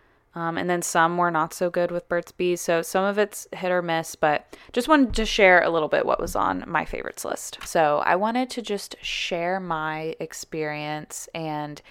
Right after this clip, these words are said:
if you have any feedback about the app, if you have any suggestions of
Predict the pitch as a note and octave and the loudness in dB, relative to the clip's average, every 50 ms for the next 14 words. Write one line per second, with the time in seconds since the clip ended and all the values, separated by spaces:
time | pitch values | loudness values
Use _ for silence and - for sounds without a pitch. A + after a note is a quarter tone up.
0 | - - - - _ - F#3 - - F#3+ G3 A3+ A3+ A3+ A3+ G#3+ G3 F#3+ F#3+ F#3 | -20 -20 -20 -14 _ -8 -8 -6 -6 -2 0 2 2 4 2 2 2 0 -2 -4
1 | F#3 F3+ - - - - - - - F#3+ F#3+ F#3 - - F3+ F3+ F3 F3 - - | -4 -6 -8 -10 -14 -18 -12 -8 -4 -4 -4 -2 0 4 4 6 6 4 4 2
2 | - - - - - - F3 E3 F3 E3 D#3+ E3 D#3+ D#3+ - - - - - - | -4 -10 -20 -10 -6 -6 0 2 4 6 8 8 6 4 2 -2 -8 -14 -12 0
3 | - - B3 A#3+ A#3+ A#3+ A#3+ - - - F#3 - - F3 F3 - F3+ F3+ F3 - | 2 4 6 6 6 4 2 0 -6 -12 -12 -10 -10 -10 -10 -8 -8 -8 -8 -8
4 | - E3+ E3+ E3+ E3 E3 E3 F#3+ - - - F#3+ F3 - _ - - F#3+ G3 B3+ | -10 -10 -10 -10 -10 -12 -12 -14 -12 -10 -8 -8 -10 -12 _ -4 2 4 4 4
5 | - - - - - - D#3 D#3 - - - G3 G3+ - - - - - - - | 2 -2 -8 -6 -6 -6 -6 -6 -8 -10 -12 -12 -12 -10 -12 -12 -14 -16 -20 -20
6 | - - - - - - F3 E3+ E3+ E3 E3 E3 D#3+ D#3 | -20 -20 -20 -2 2 4 6 6 8 8 8 6 6 2